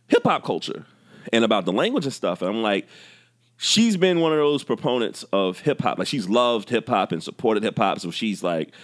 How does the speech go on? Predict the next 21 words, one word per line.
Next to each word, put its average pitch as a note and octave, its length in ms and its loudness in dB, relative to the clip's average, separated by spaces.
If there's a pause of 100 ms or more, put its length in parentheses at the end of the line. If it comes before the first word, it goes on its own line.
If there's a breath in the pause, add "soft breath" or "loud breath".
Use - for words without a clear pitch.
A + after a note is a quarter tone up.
(320 loud breath)
got G2 160 2
a F2 40 -2
Thug A#2 320 2
Life G2+ 220 0
tattoo. F#2+ 480 2
And F2 100 2
she's, C3+ 180 2
like, G#2 140 2
one G#2 160 2
of G2 60 0
the F2+ 160 0
older G#2+ 240 2
voices F#2+ 500 0
that E2+ 160 0
when E2 180 -6
everybody G#2+ 360 0
was, F#2 100 -2
like, F2 140 -6
attacking G2 420 -4
hip G2+ 160 -6
hop, G2 320 -4